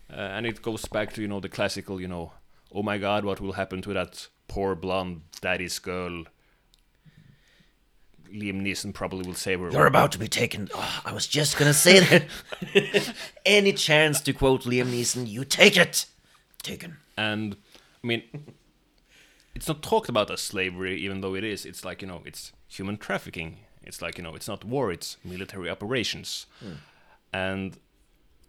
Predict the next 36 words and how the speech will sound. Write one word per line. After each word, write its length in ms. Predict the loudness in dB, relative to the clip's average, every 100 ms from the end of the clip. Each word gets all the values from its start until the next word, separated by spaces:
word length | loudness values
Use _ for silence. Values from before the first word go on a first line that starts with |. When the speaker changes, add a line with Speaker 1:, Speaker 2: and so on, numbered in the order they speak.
| _ _ _ _ _ _ _ _ _ _ _ _ _ -16
Speaker 1:
it 140 | -12 -10 -8
tends 280 | -6 -6 -6
to 60 |
be, 120 | -6 -4
you 120 | -4
know, 100 | -6
spinned 340 | -6 -6 -4
off 220 | -4 -6 -8
as, 420 | -8 -8 -10 -14 _ -14
you 100 | -10
know, 100 | -8
something 460 | -6 -8 -8 -8 -8
as 120 | -8
part 300 | -6 -6 -6
of 80 | -10
the 80 | -10
sex 340 | -8 -6 -6
industry, 540 | -6 -6 -4 -4 -6 -10 _ _ _ _ -20 _ -20 _ _ _ _ -12
which, 440 | -8 -6 -6 -6 -6
I 20 |
mean, 300 | -6 -6 -8 _ _ _ _ _ _ -14
Speaker 2:
Yes, 500 | -10 -8 -8 -10 -10
it's 180 | -12 -10
true, 240 | -8 -6
but 160 | -6 0
Speaker 1:
kinda, 460 | 0 0 0 -2
but, 240 | -2 -4 -6
you 80 |
know, 100 | -6
there, 140 | -4 -2
there's 240 | -2 -4
a 40 | -4
difference 440 | -6 -4 -6 -8
between, 400 | -8 -6 -4 -4
I 20 |
mean, 260 | -6 -8